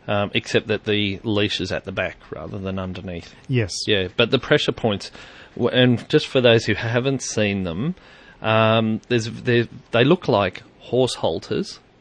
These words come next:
Speaker 1: okay, where there's actually a band that goes over the bridge of the nose and around the back of the neck. And you'd think,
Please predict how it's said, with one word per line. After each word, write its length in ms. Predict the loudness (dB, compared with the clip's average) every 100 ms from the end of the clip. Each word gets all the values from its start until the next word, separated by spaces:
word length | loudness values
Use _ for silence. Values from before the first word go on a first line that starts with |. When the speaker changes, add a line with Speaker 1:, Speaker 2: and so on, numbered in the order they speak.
| _ _ _ -10
Speaker 1:
okay, 440 | -8 -6 -4 -6 -8 -18 -20 _ 2
where 220 | 6 8
there's 220 | 6 6
actually 380 | 2 2 2 2
a 80 | 2
band 420 | 2 2 0 -4
that 100 | -2
goes 240 | -2 0
over 200 | 0 0
the 80 | 0
bridge 240 | 0 -2
of 60 | -2
the 80 | -2
nose 300 | -2 -2 -2
and 80 | 0
around 260 | 0 2
the 60 | 0
back 260 | -2 -4 -4
of 60 |
the 80 | -2
neck. 300 | -2 -4 -2
And 260 | 0 0 -2 -18 -20 -20 -4
you'd 160 | -4 0
think, 260 | -2 -2